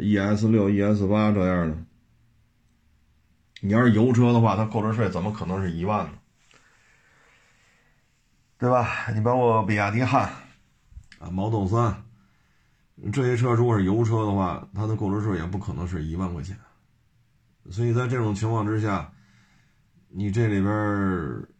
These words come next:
有些事儿啊，所以现在这呼声就起来了啊。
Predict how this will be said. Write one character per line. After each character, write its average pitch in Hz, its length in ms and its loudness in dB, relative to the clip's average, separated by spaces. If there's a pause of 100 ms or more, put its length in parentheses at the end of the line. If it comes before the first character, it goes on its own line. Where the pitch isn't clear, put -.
(100)
有 90 240 -6
些 104 120 -2
事 101 140 -2
儿 85 400 -4 (960)
啊， 69 260 -16 (220)
所 95 160 -12
以 - 20 -4
现 104 160 -4
在 107 80 -4
这 98 80 -2
呼 104 280 -6
声 104 160 -2
就 95 100 0
起 82 220 -8
来 85 180 -6
了 98 180 -6 (200)
啊。 - 200 -14